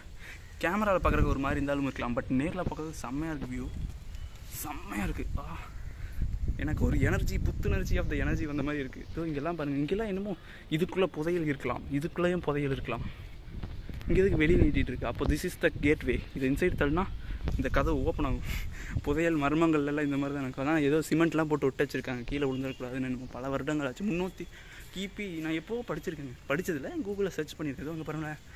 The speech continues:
செமையா இருக்குங்க. இங்க இருந்து பார்க்கறதுக்கு கேமரால எப்படின்னு தெரியல, but நட்சத்திரம் வேற லெவல்ல இருக்கு. இந்த மரமே ஒரு வைபுங்க, செம்ம மாசா இருக்குது. இந்த மரம் தான் செம்ம மாசா இருக்கு. இப்ப அடுத்து உள்ளுக்குள்ள போகணும்னு நினைக்கிறேன்.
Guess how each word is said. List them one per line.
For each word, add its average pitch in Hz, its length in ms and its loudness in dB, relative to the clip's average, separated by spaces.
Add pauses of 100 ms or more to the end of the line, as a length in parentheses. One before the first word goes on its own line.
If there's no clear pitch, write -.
(220)
செமையா 202 240 -6
இருக்குங்க. 165 280 -4
இங்க 156 140 -2
இருந்து 190 200 -4
பார்க்கறதுக்கு 156 540 -4 (140)
கேமரால 202 380 -2
எப்படின்னு 165 240 -6
தெரியல, 135 160 -6 (360)
but 139 100 -6 (120)
நட்சத்திரம் 180 500 -4
வேற 156 180 -4 (140)
லெவல்ல 170 220 -2
இருக்கு. 135 220 -2 (760)
இந்த 139 200 0
மரமே 214 460 0
ஒரு 165 160 0
வைபுங்க, 156 380 0 (100)
செம்ம 185 460 -4
மாசா 175 220 -6
இருக்குது. 151 260 -6
இந்த 143 140 -6
மரம் 139 220 -6
தான் 131 100 -12 (680)
செம்ம 151 320 0
மாசா 165 260 0
இருக்கு. 135 220 -4 (1120)
இப்ப - 180 0
அடுத்து 147 240 0
உள்ளுக்குள்ள 156 380 2
போகணும்னு 160 300 4
நினைக்கிறேன். - 320 0